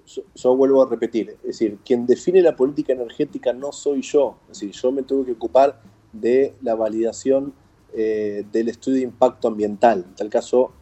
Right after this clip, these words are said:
eso, este, lo tendría que, que, que responder, este, quizás otro, eh, compañero, compañera, funcionario y funcionaria de las distintas agencias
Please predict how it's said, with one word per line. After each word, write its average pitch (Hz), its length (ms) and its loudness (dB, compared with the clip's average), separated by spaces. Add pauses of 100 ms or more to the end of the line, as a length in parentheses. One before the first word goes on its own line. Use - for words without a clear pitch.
(240)
eso, 120 360 2 (240)
este, 104 340 -8
lo 98 140 -10
tendría 107 380 0
que, 107 340 -2
que, 101 300 -10
que - 100 -14
responder, 117 640 4 (400)
este, 190 260 -8
quizás 110 400 -4
otro, 123 580 6 (300)
eh, 104 260 -6
compañero, 110 400 -4
compañera, 113 320 -4
funcionario 113 440 -6
y - 20 -20
funcionaria 131 500 2
de 117 360 0 (300)
las 107 100 -6
distintas 127 420 -6
agencias 120 840 -2